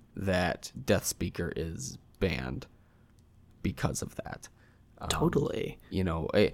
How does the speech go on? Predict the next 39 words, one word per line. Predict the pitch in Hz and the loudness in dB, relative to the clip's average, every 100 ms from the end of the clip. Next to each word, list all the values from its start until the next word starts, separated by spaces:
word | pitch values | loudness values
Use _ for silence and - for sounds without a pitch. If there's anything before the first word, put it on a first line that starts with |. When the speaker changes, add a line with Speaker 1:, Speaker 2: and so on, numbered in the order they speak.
| - - - | -2 -6 8
Speaker 1:
I | 127 | 8
don't | 127 120 | 8 6
think | 110 | 2
the | - | 2
format | 110 101 92 | 2 2 2
is | 101 | 0
solved. | - 92 95 117 - - - - - | 2 4 4 0 -8 -18 -20 -14 2
I | 104 | 4
don't | 101 - | 4 2
think | - 95 98 - - | 2 2 0 -8 -6
the | 95 95 92 78 - 123 - - - - - - | -2 0 -2 -2 -4 -8 -14 -20 -20 -20 -16 0
metagame | 104 101 98 98 101 98 | 4 6 4 2 2 0
is | 95 | -2
solved, | - 110 104 101 107 | 0 4 4 4 2
whatever. | 110 92 95 101 95 92 - - - | -2 0 0 2 2 0 -6 -14 6
In | 170 | 8
the | 156 | 12
last | 147 160 175 160 | 12 12 12 12
episode, | 143 135 135 123 | 10 10 10 10
we | 117 123 | 8 4
talked | 127 117 - | 8 8 8
about | 113 110 107 | 6 6 6
how | - 107 98 98 101 123 - | 6 6 8 6 2 -2 -8
we're | 113 113 | 6 6
seeing | - 110 101 | 8 4 6
a | |
lot | 101 98 | 4 4
of | 95 | 6
Death | 117 113 | 6 6
Speaker | - 95 95 | 4 0 2
now. | 98 95 92 | 4 4 8
That | 123 123 | 10 10
doesn't | 120 107 | 10 8
make | 104 104 117 | 6 4 4
me | 107 | 4
wanna | 98 92 | 4 4
say | - 92 | 2 0
that | 92 90 | 2 0
in | 90 87 | 0 -4